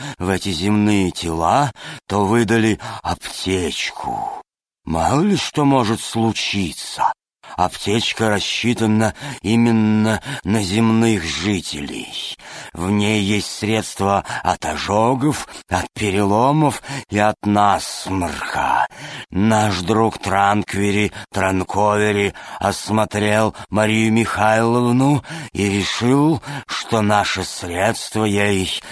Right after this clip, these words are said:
не помешает». Тигр провел лапой по собственному брюху, и оказалось, что там у него есть карман, как у кенгуру, только закрытый на молнию. Тигр запустил в карман лапу,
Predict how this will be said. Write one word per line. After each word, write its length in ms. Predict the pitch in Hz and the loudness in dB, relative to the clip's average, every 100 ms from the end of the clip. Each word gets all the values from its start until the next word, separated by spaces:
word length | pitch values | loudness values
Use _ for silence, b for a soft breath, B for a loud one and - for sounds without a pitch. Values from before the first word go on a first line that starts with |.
| B | B
не 240 | 107 127 120 | 0 2 2
помешает». 1400 | 110 107 101 - - 87 71 71 - - - - - - - _ _ _ _ _ _ _ | 2 0 0 -2 -2 0 0 0 -2 -6 -8 -10 -12 -12 -16 _ _ _ _ _ _ _
Тигр 380 | - 127 120 123 - | -2 0 2 0 -2
провел 480 | - 113 107 113 107 | 0 2 2 2 2
лапой 340 | 110 113 107 - | 4 4 2 -2
по 100 | 101 | -2
собственному 640 | - 107 - 104 104 101 | -2 -4 -2 0 2 2
брюху, 420 | 90 147 151 90 - _ _ | 2 0 0 -4 -8 _ _
и 80 | 107 | 0
оказалось, 760 | 107 - 98 95 180 196 98 B B - | 0 0 -2 2 2 2 0 B B -14
что 240 | - 95 | -6 -2
там 260 | - 160 190 | 2 4 4
у 20 | |
него 200 | 180 160 | 4 4
есть 300 | 143 156 - | 2 0 -2
карман, 500 | 135 143 147 120 82 - | 0 2 4 2 0 -6
как 180 | 101 113 | -4 -4
у 60 | |
кенгуру, 500 | 113 127 120 139 87 - _ - | 0 0 2 2 0 -4 _ -4
только 260 | 127 - 120 | -2 0 0
закрытый 420 | 117 131 143 131 | 0 0 0 2
на 120 | 131 | 2
молнию. 480 | 135 107 82 76 67 _ _ _ _ _ _ | 4 2 0 -4 -8 _ _ _ _ _ _
Тигр 300 | - 175 156 | -4 0 2
запустил 560 | 135 123 131 123 - 143 | 0 0 -2 -4 0 -2
в 60 | - | 0
карман 420 | 120 123 120 107 | 0 2 2 4
лапу, 480 | 117 156 - 165 | 4 4 4 0